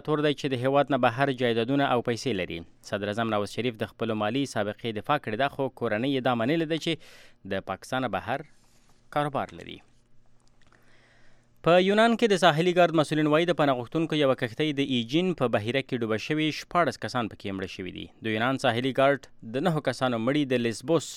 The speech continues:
ټاپو سره نږدې او اووه نور یې د ترکیې په اوبو کې پیدا کړي دي. ساحلي ګارد وایي چې د کومو کسانو چې مړي پیدا شوي دي، اته یې مېرمنې، اووه یې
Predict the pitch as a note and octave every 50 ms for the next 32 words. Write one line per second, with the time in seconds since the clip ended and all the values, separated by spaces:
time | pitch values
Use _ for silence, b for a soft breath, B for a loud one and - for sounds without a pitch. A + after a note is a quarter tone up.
0 | - - D#3 D3+ - - D3 - E3 D#3 D#3 E3 D3+ D#3 E3+ E3 - B B B
1 | B B B B B G#2+ G#2 G2+ G2+ A#2+ D#3 D#3+ D3 C#3+ C#3+ C#3+ C#3 C#3 C#3 C#3
2 | B2+ A#2+ A2 - A2+ G#2 - D#3+ D#3 C3 - A#2 A2+ A#2+ C3+ B2 - - - -
3 | G2 F#2 F#2 F2+ - F#2 F#2 F2+ F2 E2+ E2+ - - - - - A2+ G#2 G#2+ A#2+
4 | B2 A#2 B2+ B2 A#2+ A#2 A2+ A#2+ A#2+ B2 A2 - B2 A2+ A2 G#2 - B2+ A#2+ A#2
5 | G2+ - A2 - - A#2+ A#2+ A#2 A#2 A2 - - A2 A#2+ E3 D3+ C#3 B2+ - A#2+
6 | A2 A2 G#2 - - D3+ D#3 D3+ D#3 C#3 B B B B B B B G#2+ G#2 -
7 | - D#3+ D#3+ C#3+ B2 A2 G#2 G2+ G#2 A#2 C3+ E3 F#3 F3 C3+ - A#2 A#2+ B2+ B2
8 | A#2